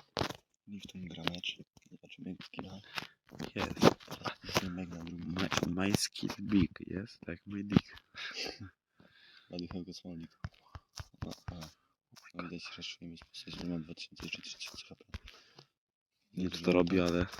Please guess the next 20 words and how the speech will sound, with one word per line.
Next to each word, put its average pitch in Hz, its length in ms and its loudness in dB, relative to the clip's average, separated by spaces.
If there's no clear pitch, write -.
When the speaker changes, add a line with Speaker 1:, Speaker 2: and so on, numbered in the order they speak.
Speaker 1:
jesteś 90 360 -2
potem 87 240 -2
wielkim, 87 320 -2
jesteś 87 260 -6
do 85 100 -4
zajebania. 80 420 -6
Speaker 2:
Yes. - 480 -14
Easy 82 200 2
i - 200 0
to - 160 -18
ja 82 80 -10
wszystko. - 460 -8
Yes, - 180 -16
yes. - 260 -6
Speaker 1:
Nie 92 140 -2
chciał - 220 2
się, - 140 -8
bo 90 100 -2
to - 60 -8
kur-, - 380 -4